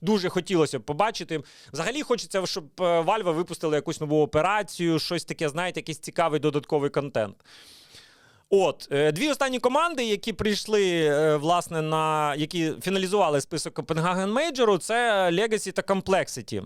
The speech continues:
А, ну і ще й Pain Gaming. Це ж все з одного регіону. Також Фурія. Також Фурія. Фінальний список. Virtus Pro, G two, Na'Vi, FaZe Clan, Mouse,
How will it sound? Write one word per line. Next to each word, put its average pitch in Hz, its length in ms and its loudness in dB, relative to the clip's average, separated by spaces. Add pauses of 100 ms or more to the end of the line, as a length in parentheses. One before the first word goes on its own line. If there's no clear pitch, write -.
(120)
А, 180 200 2
ну 151 100 2
і 160 60 4
ще - 140 -2
й 135 40 -2
Pain 147 320 0
Gaming. 104 440 -2
Це 135 240 0
ж - 120 -8
все 151 280 0
з 131 80 -6
одного 135 360 2
регіону. 123 640 0 (1000)
Також 151 280 -2
Фурія. 95 340 -6 (680)
Також - 260 -4
Фурія. - 380 -14 (1080)
Фінальний 294 340 0
список. 208 380 -4
Virtus 233 320 -2
Pro, 254 200 4
G 180 200 0
two, 277 420 2
Na'Vi, 202 500 2
FaZe 202 380 0
Clan, 196 540 2
Mouse, 165 480 4